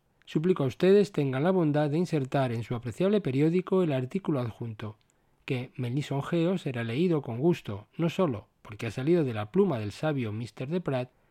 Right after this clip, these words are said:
sino también porque da a conocer nuestros verdaderos intereses, trazándonos la senda que debemos seguir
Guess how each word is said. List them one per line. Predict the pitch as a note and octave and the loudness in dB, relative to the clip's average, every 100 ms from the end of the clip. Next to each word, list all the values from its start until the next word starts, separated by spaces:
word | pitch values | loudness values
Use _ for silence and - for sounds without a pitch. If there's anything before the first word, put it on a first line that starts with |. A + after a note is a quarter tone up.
| _ | _
sino | - B3 | -2 2
también | G#3+ E3 E3 E3 E3 - _ _ | 4 4 4 2 0 -8 _ _
porque | F3 D#3+ F#3 | -4 0 2
da | G#3+ | 2
a | |
conocer | A3+ F#3 D3 F3 | 4 2 4 2
nuestros | D#3 C#3 C3+ A#2 | 2 0 -2 -4
verdaderos | B2+ C3 F3 E3 G3+ | -2 2 2 2 0
intereses, | G3+ B2 B2+ - G2+ F#2 _ _ _ - | -2 -2 -4 -4 -10 -14 _ _ _ -10
trazándonos | C3+ - F#3+ E3 A#2+ A#2 | -4 2 4 2 -2 -4
la | F#3 F3+ | -2 -2
senda | D#3+ C#3+ B2 A#2 | 0 -2 -2 -4
que | A#2+ | -6
debemos | B2 E3 G3+ G#3 | -2 0 0 -2
seguir | - G#2 B2+ A#2 | -4 -4 -4 -4